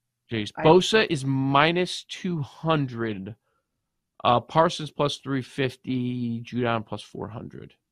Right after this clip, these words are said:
Speaker 1: And then the drop off.
Speaker 2: I bet Parsons, uh, on October twenty-sixth, five to one.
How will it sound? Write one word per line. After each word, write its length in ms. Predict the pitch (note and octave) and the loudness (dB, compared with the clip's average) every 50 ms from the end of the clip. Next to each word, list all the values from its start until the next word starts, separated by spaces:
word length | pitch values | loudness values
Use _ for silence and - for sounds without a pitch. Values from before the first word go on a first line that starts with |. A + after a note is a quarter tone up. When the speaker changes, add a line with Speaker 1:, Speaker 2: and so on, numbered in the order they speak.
| _ _ _ _ _ _ _ _ _ - | _ _ _ _ _ _ _ _ _ -10
Speaker 1:
And 80 | A#2 A#2+ | -8 -6
then 80 | A#2+ A2+ | -6 -6
the 80 | G#2 | -8
drop 300 | F2 - F2+ F#2 G2 - - | -8 -6 -8 -8 -6 -6 -8
off. 200 | D2+ - - - - _ _ - | -8 -8 -10 -16 -20 _ _ 2
Speaker 2:
I 100 | A#3 C#4 | 4 4
bet 300 | B3+ F#4 F#4+ - - - | 4 4 2 2 0 0
Parsons, 1120 | - C#4 C#4 C#4 C#4 C4+ C4+ - C#4 C#4 C4+ C4 B3+ B3+ B3 B3 A#3 A3 - - - - - _ _ _ _ _ _ _ _ _ - - | 2 4 6 6 4 2 0 -6 -6 -6 -4 -4 -4 -4 -2 -4 -4 -6 -8 -18 -20 -20 -20 _ _ _ _ _ _ _ _ _ -4 0
uh, 520 | G#3+ A3 G#3+ G#3 G3+ G3 F#3+ F#3 F3+ F3+ - - _ - | 0 2 2 2 2 2 2 0 -2 -4 -8 -14 _ -8
on 340 | G3+ G3+ G3 F#3+ F#3+ F#3+ F#3 - | -6 -4 -4 -4 -4 -8 -8 -8
October 360 | F#3 F#3 - - A3+ G3+ G3+ G3 | -10 -10 -8 -12 -10 -10 -10 -12
twenty-sixth, 580 | - - F#3+ F3 D#3 - - D3+ - - - - | -10 -12 -12 -12 -12 -12 -14 -14 -14 -12 -4 0
five 320 | F#3 E3 E3+ D#3+ C#3+ - | 2 2 4 2 0 -6
to 100 | - - | -14 -16
one. 360 | C#3+ A#2 G2 G2+ - G#2+ E3+ | -14 -14 -12 -12 -12 -14 -14